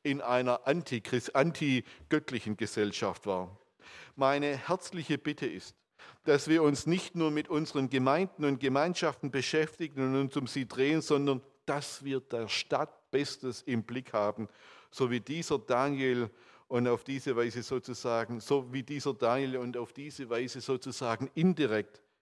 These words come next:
gesegnet werden. Das ist mein tiefer Wunsch, mein tiefes Gebet. Ein dritter Punkt, vier sind's übrigens. Wer Daniels Weg verfolgt, versteht die Treue Gottes.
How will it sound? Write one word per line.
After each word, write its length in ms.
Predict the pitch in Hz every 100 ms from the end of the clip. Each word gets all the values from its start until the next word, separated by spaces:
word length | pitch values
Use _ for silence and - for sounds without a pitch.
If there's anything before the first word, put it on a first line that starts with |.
| _
gesegnet 600 | - 117 135 123 - 95 92
werden. 200 | 80 - _ _ _ _ - - _
Das 240 | - 147 -
ist 260 | 143 -
mein 320 | 131 120 120 -
tiefer 380 | 185 185 156 131
Wunsch, 260 | 113 104
mein 180 | 120 117
tiefes 440 | - 139 131 123 -
Gebet. 500 | 110 87 80 _ _ _ _ - - _ -
Ein 180 | 139 147
dritter 240 | 180 190
Punkt, 420 | - 131 101 - _ _ _
vier 200 | 143 147
sind's 300 | 135 123 123
übrigens. 580 | 107 98 92 82 80 - _ _ - - - _ -
Wer 240 | 139 143
Daniels 1040 | - 143 185 190 170 170 156 151 - 127
Weg 320 | 127 180 185 -
verfolgt, 640 | 151 - 135 139 160 -
versteht 640 | - - 127 - 131 127 135
die 140 | 117
Treue 360 | - 107 117 117
Gottes. 600 | 98 - 82 - -